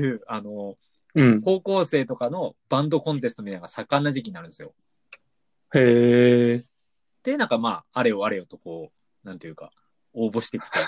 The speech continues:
Speaker 2: <laughs>
Speaker 1: その、
Speaker 2: え、それは最初から一人で応募してたの？
Speaker 1: えっと、最初は、えっと、一人で応募しようと思ったんですけど、やっぱりば-、
Speaker 2: う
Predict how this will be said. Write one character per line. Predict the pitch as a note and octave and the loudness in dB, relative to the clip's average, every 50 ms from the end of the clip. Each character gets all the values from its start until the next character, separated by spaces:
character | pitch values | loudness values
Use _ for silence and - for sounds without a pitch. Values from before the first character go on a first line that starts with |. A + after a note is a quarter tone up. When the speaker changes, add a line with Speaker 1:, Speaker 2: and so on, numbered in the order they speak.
| - - B3+ | 0 -2 0
Speaker 2:
<laughs> | - D#4 A#3+ F#3 - | 2 4 2 2 2
Speaker 1:
そ | - - E3+ | 0 -2 -2
の、 | - B2+ B2 C3 - _ _ _ - - - - - - - - - C#5 - - D#4 E4+ E4 C#4 G#3+ - | 0 0 -4 -4 -6 _ _ _ -6 -6 0 0 0 2 4 4 4 4 4 4 2 2 4 2 0 2
Speaker 2:
え、 | G#3+ A3+ A#3+ A#3 | 4 4 4 4
そ | - - G3+ | 4 4 6
れ | G#3+ A3 | 6 6
は | G#3+ G#3+ G3+ | 6 4 4
最 | - G#3+ G#3+ | 4 4 2
初 | G3+ G#3+ | 2 4
か | G#3+ | 2
ら | G3 | 2
一 | - - - G3 | 2 2 4 4
人 | E3 C#3 | 4 4
で | A#2 A2 | 2 -2
応 | G#2+ G#2+ | -4 -6
募 | A2+ | -6
し | A2+ - | -6 -6
て | - A2 | -6 -8
た | G2+ _ | -10 _
の？ | _ _ _ _ _ _ - | _ _ _ _ _ _ -4
Speaker 1:
え | F#3+ | -4
っ | E3+ | -4
と、 | - - | -4 -2
最 | - C4 C#4+ D#4 - | 0 2 2 2 2
初 | - F4 | 2 2
は、 | D4 C#4+ C#4+ F#3+ D3 - - | 2 2 2 2 -2 -2 -4
え | C3+ | -10
っ | C3 | -12
と、 | - C3+ | -12 -12
一 | C3 - - C#4 C#4 | -14 -12 -10 -6 -6
人 | A#3+ | -4
で | E3 | -4
応 | D#3+ D3+ | -4 -4
募 | D3 D#3 | -6 -8
し | C#3+ | -10
よ | D3+ C#3+ | -10 -12
う | D3 D3 - _ _ | -12 -12 -14 _ _
と | - D#3 - - | -18 -18 -14 -8
思 | D#3+ F3 | -8 -8
っ | E3 - | -4 -2
た | C#3 B2 | -4 -4
ん | A#2 | -4
で | A2 | -4
す | - | -4
け | C3 | 0
ど、 | B2+ C3 A#2+ G#2+ F#2 E2+ | 2 4 4 2 2 0
や | C#3 D#3+ | -2 -2
っ | - - | 0 2
ぱ | - C4+ | 2 2
り | D3+ C#3 | 2 2
ば-、 | B2 C#3+ | 0 2
Speaker 2:
う | C3 | 2